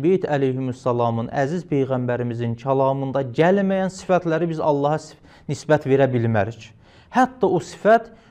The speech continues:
kamal xüsusiyyətinə malik olsa da belə.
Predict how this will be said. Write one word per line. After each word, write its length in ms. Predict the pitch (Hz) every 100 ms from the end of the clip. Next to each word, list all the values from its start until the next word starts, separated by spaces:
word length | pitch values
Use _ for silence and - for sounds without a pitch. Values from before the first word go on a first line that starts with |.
| _ -
kamal 420 | 170 170 208 208
xüsusiyyətinə 720 | - - 156 160 147 147 160
malik 400 | 151 131 131 151
olsa 400 | - 135 120 123
da 80 | 110
belə. 300 | 104 104 117